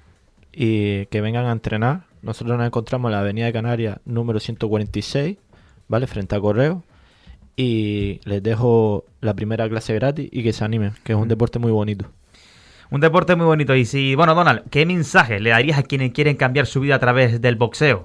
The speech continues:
Speaker 2: Como, como ejemplo, como persona que ha sufrido eso, que, que ha pasado esa transformación física y mira dónde se encuentra en estos momentos.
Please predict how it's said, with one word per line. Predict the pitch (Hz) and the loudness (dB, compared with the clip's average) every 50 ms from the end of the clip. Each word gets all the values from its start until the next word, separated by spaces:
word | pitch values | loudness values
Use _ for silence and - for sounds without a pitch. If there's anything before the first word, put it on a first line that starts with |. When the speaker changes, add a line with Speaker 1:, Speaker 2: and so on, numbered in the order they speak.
| - | -8
Speaker 2:
Como, | - 110 110 110 107 101 | -6 -4 -2 -2 -2 -2
como | - 107 101 92 | -2 -4 -8 -2
ejemplo, | - - 165 147 139 127 | 2 2 2 4 2 0
como | 117 113 113 | 0 0 2
persona | 113 120 113 - - 156 170 170 147 117 | 4 4 4 4 6 6 6 6 4 4
que | 147 | 2
ha | 131 | 0
sufrido | - 135 120 - 131 131 196 | 0 -2 -2 -2 0 0 0
eso, | 240 233 151 | 0 -2 -2
que, | - 110 107 | -6 -6 -4
que | - 113 | -2 -2
ha | 110 117 | 0 0
pasado | - 120 110 - 151 143 | 0 0 2 2 2 2
esa | 110 131 | 2 2
transformación | 117 127 120 - 131 123 123 - 139 127 | 0 0 0 2 0 0 0 0 0 0
física | - 156 151 196 214 240 226 226 - - - - - - | 0 -2 -2 -2 0 -2 -2 -4 -6 -18 -20 -20 -10 -4
y | 127 120 | 0 2
mira | 131 131 127 | 4 6 6
dónde | 123 113 | 6 4
se | - | 2
encuentra | 127 110 127 120 - 117 | 0 0 0 2 2 2
en | 117 | 2
estos | 113 - 107 | 2 0 0
momentos. | 117 117 - - - - - | -2 -2 -4 -6 -10 -14 -20